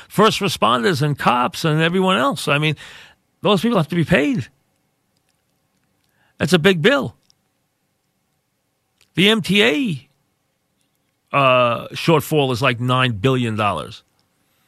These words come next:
So that money's gotta come from somewhere. So we need to open up businesses so that we have sales tax and we have revenue coming in. Plus, Congress is gonna have to help.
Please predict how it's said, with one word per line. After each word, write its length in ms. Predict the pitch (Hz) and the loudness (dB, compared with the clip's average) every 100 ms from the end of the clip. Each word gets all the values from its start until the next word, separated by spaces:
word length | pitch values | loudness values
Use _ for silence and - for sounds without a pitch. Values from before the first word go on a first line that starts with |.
| _ _ _ - | _ _ _ -20
So 160 | - 170 | -6 -2
that 180 | 165 240 | 0 0
money's 320 | 240 226 151 | 0 0 0
gotta 220 | 175 175 | 2 2
come 220 | - 240 | 2 0
from 160 | 247 240 | 0 -2
somewhere. 400 | 160 135 - - _ _ - | -2 -2 -4 -12 _ _ -10
So 360 | - 156 139 - | 0 0 0 -2
we 280 | 147 202 202 | 0 2 2
need 220 | 190 165 | 0 0
to 100 | 147 | 0
open 320 | 143 151 147 | 0 0 2
up 140 | 135 104 | 2 2
businesses 640 | 165 175 151 233 226 - - | 0 0 -2 -2 -4 -8 -12
so 180 | 139 147 | -2 0
that 220 | 139 131 | 2 0
we 140 | 139 143 | 0 0
have 200 | 117 - | 0 0
sales 380 | 143 156 165 | 0 2 0
tax 400 | - 175 190 - | 0 -2 -2 -6
and 180 | 143 135 | -4 -2
we 140 | 143 135 | 0 2
have 320 | 127 113 110 | 2 0 2
revenue 420 | 143 180 185 185 | 2 2 0 0
coming 320 | 160 175 175 | 0 0 0
in. 200 | 185 214 - - - | 0 -2 -6 -18 -10
Plus, 240 | - 208 - | -2 0 2
Congress 400 | 175 175 156 113 | 2 2 0 -4
is 80 | |
gonna 200 | 120 127 | -2 0
have 180 | 107 107 | 0 -2
to 100 | - | -4
help. 260 | 98 113 | -4 -4